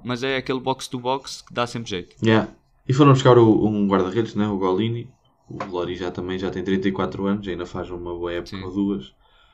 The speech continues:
Speaker 2: O Golini é mais para o futuro e já vinha. Eu, eu já calculava que ele acabasse por sair para, para uma boa equipa, né? Ele é novo, o Atalanta, com as épocas que tem feito, ele valorizou bastante.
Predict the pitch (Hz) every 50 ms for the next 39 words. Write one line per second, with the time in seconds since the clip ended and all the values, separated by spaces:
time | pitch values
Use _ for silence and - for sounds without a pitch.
0 | _ _ _ _ - 98 90 90 92 95 95 92 92 92 92 95 95 98 - -
1 | 101 - 98 - - - 117 113 113 - - _ _ _ _ - 95 87 87 95
2 | 95 85 82 92 90 87 87 90 87 87 87 - - - - 92 - - 113 113
3 | 131 143 139 143 135 131 131 - 127 127 120 127 127 123 120 120 120 120 120 117
4 | 117 113 - - - - - 113 110 110 101 - - 110 107 101 101 98 98 110
5 | 113 - - 110 101 104 104 101 101 104 104 98 98 - 101 95 - 87 90 95
6 | 92 - - _ _ _ _ _ 98 92 95 98 101 110 120 123 117 117 117 -
7 | _ _ _ _ _ _ _ _ _ _ _ - 95 95 98 98 98 95 98 98
8 | 92 92 - 90 85 85 - - - - 104 95 - 98 98 - - 104 98 -
9 | - - 98 98 - - 101 95 95 - - 117 - - - - - - _ -
10 | - - - - - - - - _ _ _ _ _ _ _ _ _ _ _ _
11 | _ _ _ _ _ _ _ _ _ _ _ _ _ 107 101 104 107 101 101 101
12 | 101 98 101 107 98 104 101 - - 127 123 123 123 127 -